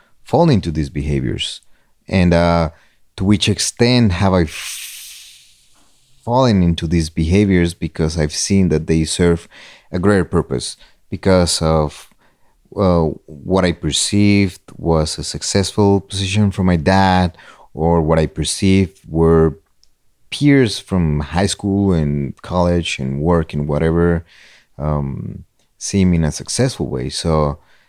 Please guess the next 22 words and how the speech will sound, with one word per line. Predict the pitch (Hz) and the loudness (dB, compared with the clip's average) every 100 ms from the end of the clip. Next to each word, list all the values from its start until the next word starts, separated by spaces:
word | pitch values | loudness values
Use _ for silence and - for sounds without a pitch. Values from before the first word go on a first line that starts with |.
| _ - | _ -14
it's, | 87 - 101 | -10 -8 -2
um, | 92 90 87 87 82 - _ - - _ _ _ - - | 0 0 -2 -2 -4 -10 _ -20 -20 _ _ _ -20 -18
it's | - | -8
very | 85 165 | 0 2
interesting | 156 92 - 90 82 | 2 0 2 2 2
because | 82 85 | 0 -2
it | 87 - | -4 -4
kind | 107 104 | 0 2
of | 85 - _ | 0 -8 _
turns | - 104 85 | 2 2 2
itself | 76 104 85 | -2 0 2
into | 87 - 78 | 0 -2 -4
a | |
cycle, | 76 - 104 98 - 62 80 - _ | -2 -2 0 -2 -2 -6 -6 -12 _
right? | - 85 95 - - | -2 0 0 -6 -16
Um, | - 85 82 78 78 76 80 82 _ _ _ _ _ _ _ - | -6 -2 -2 -2 -2 -4 -6 -12 _ _ _ _ _ _ _ -6
but | 95 | 0
<laughs> | - - | 2 4
then, | 131 107 90 90 - - - - - 120 95 _ - - _ - | 4 4 2 0 -8 -20 -12 -6 -2 -2 -2 _ -20 -20 _ -10
um, | 87 82 76 - | -4 -2 -2 -2
like | 87 85 | -2 2
the, | 87 82 78 73 71 - | 2 4 2 0 -2 -8